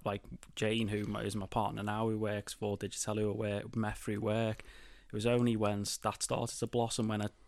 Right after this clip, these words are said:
truly, like, got over it, really, and, um, obviously still miss Lacey and stuff, and I've, I think back and stuff, but my life's moved on,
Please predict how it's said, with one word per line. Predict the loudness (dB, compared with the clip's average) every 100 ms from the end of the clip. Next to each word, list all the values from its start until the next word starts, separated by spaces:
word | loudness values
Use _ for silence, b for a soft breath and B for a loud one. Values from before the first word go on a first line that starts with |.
| -14 -2
truly, | 2 2 2 0
like, | 0 -2 -6 B B B B B B
got | -2 2
over | 4 4 4
it, | 4
really, | 6 6 6 6
and, | 4 0 -8 -4
um, | -2 0 -2 -4 -8 -20 -20 -20 -20 -2
obviously | -2 0 0 -2
still | -4
miss | -2 -2 -2
Lacey | 0 0 0 0
and | 0
stuff, | 0 0 0
and | -2 -2 -2 -2
I've, | 0 -2 -4 -10
I | -6 -6
think | -2 -2 0
back | -2 -2 -2
and | 0
stuff, | 0 0 -2 -2
but | -4 -4 -6
my | -2 0
life's | 0 -2 -2
moved | 0 -2 -2
on, | -2 0